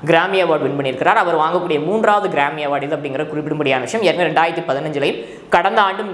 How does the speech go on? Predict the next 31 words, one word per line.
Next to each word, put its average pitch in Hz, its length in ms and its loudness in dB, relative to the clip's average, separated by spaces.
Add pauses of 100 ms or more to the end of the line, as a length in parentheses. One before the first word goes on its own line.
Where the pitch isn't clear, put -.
(140)
award 175 300 2
win 165 120 -10
பண்ணியிருந்தார். 160 360 -4
இப்ப 196 100 -2
இந்த 180 220 0
ஆண்டு 208 180 0
என்ன 175 100 -4
பண்ணியிருக்காருன்னு 156 380 -6
சொன்னா, 175 140 -2
விருதை 165 200 2
வாங்கியிருக்கிறாரு. 139 560 0 (380)
அஹ், 143 260 4
மூன்று 247 360 2
கிராமி 202 340 2
அவார்டுகளை 175 380 -2
வென்ற 151 200 -6
முதல் 180 320 0
இந்தியர் 175 240 -2
அப்படிங்கிற 151 240 -6
பெருமைக்குரிய 175 460 -2
நபராக 151 360 -2
யார் 151 280 0
மாறி 147 260 -6
இருக்காரு 139 260 -4
அப்படின்னு 123 200 -10
சொன்னா, 180 160 0
ரிக்கி 160 240 -4
கேஜ் 156 280 0
மாறி 123 240 -4
இருக்கிறார். 107 360 -4
சரியா? 131 240 0